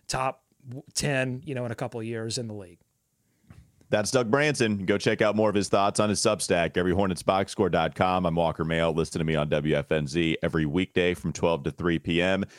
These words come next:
Speaker 2: And thanks for making us your first listen. Feel free to catch us anywhere you get your podcast, including Game to Game N B A, where you make that your second listen.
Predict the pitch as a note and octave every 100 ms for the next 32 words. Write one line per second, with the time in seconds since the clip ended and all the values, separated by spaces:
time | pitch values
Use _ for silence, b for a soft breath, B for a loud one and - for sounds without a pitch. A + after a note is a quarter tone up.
0 | B - E3 D#3+ D3 - B2+ B2+ B2 A#2
1 | B2 - B2+ A#2 B2+ C3 - E2 B1 -
2 | G2+ - G#2 G2+ F#2 E2 D#2 G2+ F2+ F2+
3 | D#2 B2 G2 E2+ D#2+ D2 - C#2 E2 D#2
4 | - E2+ D#2+ E2 F2+ - - D3+ A2+ G2+
5 | F#2+ b b F#2+ A#2+ A#2+ A#2 G#2 G#2 G#2
6 | F#2+ F#2+ A2 B2 G2 G2+ G2 F#2 F#2+ G2
7 | - G2+ G2+ - B2+ - F3 - - A#2
8 | F#2 - C2+